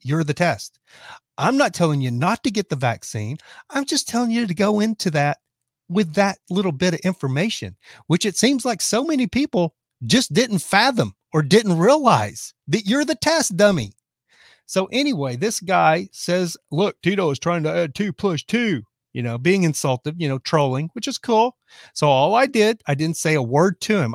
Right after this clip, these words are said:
I just replied with the C D C heart inflammation cases. Didn't say anything mean to him. And then he comes back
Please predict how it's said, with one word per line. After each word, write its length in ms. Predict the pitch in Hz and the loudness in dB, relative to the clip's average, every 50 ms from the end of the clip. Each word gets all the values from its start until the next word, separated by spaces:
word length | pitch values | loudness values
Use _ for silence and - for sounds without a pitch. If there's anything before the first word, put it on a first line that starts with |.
| - - | -2 -2
I 140 | 127 139 135 | 0 0 0
just 480 | 120 131 139 131 127 123 - - _ _ _ - | 0 0 0 0 0 -2 -4 -6 _ _ _ -2
replied 800 | 123 139 175 214 - - 214 196 180 175 175 175 185 185 - - _ - | 0 2 2 2 0 2 4 6 6 8 8 8 6 4 0 -6 _ -10
with 260 | 147 127 135 139 127 127 | -6 -4 -2 -2 -2 -2
the 80 | 131 | -4
C 300 | 123 - - 175 175 185 | -4 -4 -2 -2 0 0
D 160 | 180 196 196 | 0 -2 -2
C 440 | 180 - - - 175 160 156 151 156 | -4 -4 -4 -4 -2 -2 0 -2 -2
heart 300 | 143 - 160 165 170 - - | -2 0 0 0 0 0 -2
inflammation 640 | 175 160 - - 151 147 156 170 175 165 180 160 | -4 -4 -4 -4 -4 -2 -2 -2 -2 -2 -4 -4
cases. 580 | 135 151 143 131 120 110 - - 90 - - - _ - - - - - - | -2 -2 -2 -2 -2 -4 -6 -10 -14 -14 -18 -20 _ -20 -20 -20 -20 -14 -8
Didn't 200 | 107 120 156 156 | -6 -4 -4 -2
say 220 | - - 214 214 240 | -2 0 0 0 0
anything 460 | 247 262 247 - - 285 277 262 247 | 0 -2 -4 -4 -4 -4 -2 0 0
mean 260 | 240 233 226 220 208 | 0 0 0 -2 -2
to 180 | - 214 196 190 | 0 0 0 2
him. 220 | 190 196 214 214 _ _ _ _ _ _ _ _ _ _ _ _ - | 0 0 -2 -4 _ _ _ _ _ _ _ _ _ _ _ _ 0
And 160 | 180 175 165 | 2 2 4
then 240 | 156 170 165 160 151 | 4 4 4 4 2
he 220 | 143 143 175 220 214 | 2 0 0 -2 -2
comes 360 | - - 240 240 220 185 156 | -2 -2 -2 0 -2 -2 -4
back 480 | 123 127 120 110 110 147 - _ _ | -2 0 2 2 2 0 0 _ _